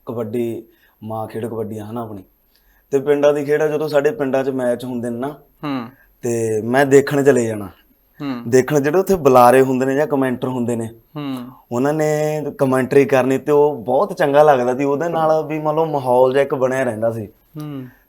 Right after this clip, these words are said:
Speaker 1: ਤਾਂ ਮੇਰੇ ਦਿਲ 'ਚ ਆਉਂਦਾ ਵੀ ਜੇ ਆਪਾਂ ਵੀ ਐਵੇਂ ਬੋਲੀਏ, ਇੱਕ ਤਾਂ ਸ਼ੁਰੂ ਤੋਂ ਕੀੜਾ ਸੀ ਵੀ ਕਲਾਕਾਰ ਬਣ ਜਾਈਏ ਜਾਂ ਕੁਛ ਹੋਰ ਬਣ ਜਾਈਏ, ਹਨਾ?
Speaker 2: ਹੂੰ।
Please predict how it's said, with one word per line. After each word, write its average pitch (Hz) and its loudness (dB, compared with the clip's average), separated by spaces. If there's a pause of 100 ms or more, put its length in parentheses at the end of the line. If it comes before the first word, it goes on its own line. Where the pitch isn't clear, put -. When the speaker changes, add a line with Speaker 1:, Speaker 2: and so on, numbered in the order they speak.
Speaker 1:
ਤਾਂ 131 0
ਮੇਰੇ 131 2
ਦਿਲ 131 2
'ਚ 139 -6
ਆਉਂਦਾ 131 0
ਵੀ 127 -2
ਜੇ 127 0
ਆਪਾਂ 120 -2
ਵੀ 117 -2
ਐਵੇਂ 117 -4
ਬੋਲੀਏ, 113 -4
ਇੱਕ 117 -6
ਤਾਂ 113 -6
ਸ਼ੁਰੂ 117 -4
ਤੋਂ 123 -2
ਕੀੜਾ 113 0
ਸੀ 113 -6
ਵੀ 113 -2
ਕਲਾਕਾਰ 110 -2
ਬਣ 104 -4
ਜਾਈਏ 107 -8
ਜਾਂ 110 -4
ਕੁਛ 113 -8
ਹੋਰ 107 -4
ਬਣ 107 -10
ਜਾਈਏ, 104 -10
ਹਨਾ? 120 -8 (200)
Speaker 2:
ਹੂੰ। 131 -8